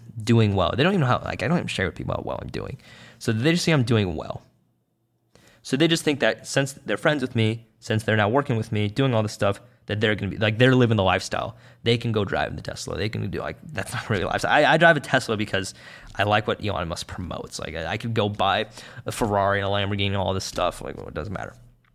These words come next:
So they just assume, like, psych-, psychologically that since, and they have an, this is people with employee mindset. They have an employee mindset that they now are with this person and now they can go do that as well.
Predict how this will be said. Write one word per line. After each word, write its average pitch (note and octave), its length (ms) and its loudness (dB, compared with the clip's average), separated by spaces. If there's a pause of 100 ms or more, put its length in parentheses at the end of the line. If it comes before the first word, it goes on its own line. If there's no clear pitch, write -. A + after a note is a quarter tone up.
(300)
So - 120 2
they D3+ 120 6
just D#3+ 140 -2
assume, C3 500 4 (300)
like, A2 100 -2
psych-, A#2+ 420 2
psychologically A2 680 2
that G2 220 0
since, A#2+ 380 0
and A2 280 2
they A#2+ 60 4
have A#2 120 4
an, A2+ 100 2
this A#2 180 2
is C3+ 60 -2
people C#3 180 2
with A#2+ 100 2
employee G2 300 0
mindset. F2 400 -4 (200)
They - 80 0
have G#2+ 60 0
an A2 40 2
employee B2+ 320 4
mindset G#2+ 520 2 (280)
that G2+ 240 -2 (180)
they A#2+ 380 6
now G#2+ 500 4
are G2 580 4
with A#2 280 2
this A2+ 240 2
person G2+ 340 0
and G2 100 2
now G2 160 2
they F#2 120 0
can G2+ 120 -4
go F#2 120 0
do E2 80 -2
that E2 100 -2
as D#2+ 120 -6
well. - 300 -6